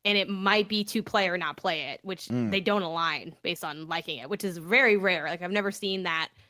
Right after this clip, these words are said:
Speaker 1: I think, with a game ever. <laughs> Um, I've been playing games for, like, twenty years or something. Um, yeah, where am I now? I'm at, um, and no spoilers, please, for the world. I'm at,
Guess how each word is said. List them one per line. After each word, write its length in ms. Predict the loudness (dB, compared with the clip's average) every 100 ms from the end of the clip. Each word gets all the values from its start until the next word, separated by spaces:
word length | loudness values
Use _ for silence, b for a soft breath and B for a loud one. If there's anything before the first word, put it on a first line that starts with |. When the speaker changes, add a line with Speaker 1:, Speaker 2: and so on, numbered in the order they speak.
| _ _ _ -12
Speaker 1:
I 80 | 0
think, 200 | 2 4
with 140 | 2
a 60 | 2
game 340 | 2 2 2
ever. 460 | 0 0 2 2 -2 b b -4
<laughs> 0 |
Um, 480 | 4 4 6 4 4
I've 300 | 2 2 4
been 140 | 4
playing 300 | 6 6 6
games 300 | 4 2 2
for, 60 | 2
like, 220 | 0 0
twenty 400 | 2 4 4 4
years 340 | 4 4 2 0
or 80 |
something. 420 | -4 -2 -2 -4 -6 B B B B 4
Um, 580 | 6 8 8 6 4 0 _ _ _ b -4
yeah, 240 | 2 4
where 160 | 6 6
am 100 | 6
I 100 | 6
now? 240 | 4 4 4
I'm 180 | 4 4
at, 240 | 4 6
um, 420 | 6 6 4 0 0
and 100 | 4
no 120 | 4
spoilers, 320 | 4 2 2
please, 160 | -2 -4
for 80 | -2
the 140 | -2
world. 400 | 2 2 4 2
I'm 140 | 0 2
at, 320 | 4 4 2